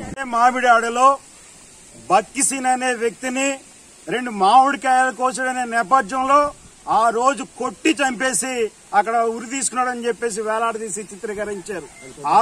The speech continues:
రోజు కేసు నమోదైన తర్వాత ఇప్పటికీ కూడా ప్రభుత్వం తరపున వచ్చే నిధులు కూడా ఏవి కూడా implementation జరగలేదు. ఇది రెండో సంఘటన. అదే ఇదే వీధి, దీని వెనక వీధే ఇవాళ సుబ్రహ్మణ్యం. ఏజెన్సీ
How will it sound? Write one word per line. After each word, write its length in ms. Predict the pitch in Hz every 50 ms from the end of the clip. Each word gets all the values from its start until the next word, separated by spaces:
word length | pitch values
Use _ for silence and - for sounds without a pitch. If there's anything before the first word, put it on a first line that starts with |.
| 240 233 247
రోజు 220 | 269 285 247 - 208 -
కేసు 240 | 269 277 277 269 - 277 269
నమోదైన 460 | 269 247 269 269 269 269 262 262 254 262 262
తర్వాత 340 | 254 262 254 262 - - 294 285 277 254 233 - - - - - - 143 151 196
ఇప్పటికీ 560 | 240 - - - 302 311 311 311 320 - 311 311 233
కూడా 220 | 269 269 262 269 269 269 254 - -
ప్రభుత్వం 420 | 240 247 220 247 285 294 285 254 247 254
తరపున 280 | 254 247 - 247 254 254 247
వచ్చే 220 | 247 - - 254 247 240
నిధులు 240 | 240 202 247 254 247 220
కూడా 140 | 247 240 247 233 220 214 226 262
ఏవి 160 | 302 320 320 294 269
కూడా 180 | 285 262 269 254 233 - - - - 190 233
implementation 680 | 233 214 269 247 240 254 240 226 247 233 - 233 226 226
జరగలేదు. 440 | 226 220 208 214 226 226 214 208 196 175 - - - - - 214
ఇది 120 | 190 233 208 190
రెండో 320 | 208 226 247 262 254 302 311 311 294 -
సంఘటన. 380 | 269 277 269 294 277 254 247 247 214 - - _ _ _ _ - -
అదే 180 | 156 165 233 262 285 277 262 262
ఇదే 220 | 196 262 285 294 294 285
వీధి, 280 | 277 285 277 262 269 254 247 226 - _ _ - 160
దీని 200 | 175 220 220 220 208
వెనక 220 | 214 220 233 220 254 240 247
వీధే 260 | 247 226 247 247 233 214 202 180 _ - - 185
ఇవాళ 240 | 190 196 196 202 202 180 -
సుబ్రహ్మణ్యం. 640 | 185 175 160 190 190 180 185 180 180 170 156 127 - - - _ - - - - - - - 156 220 277
ఏజెన్సీ 520 | 285 196 294 302 302 285 208 - 320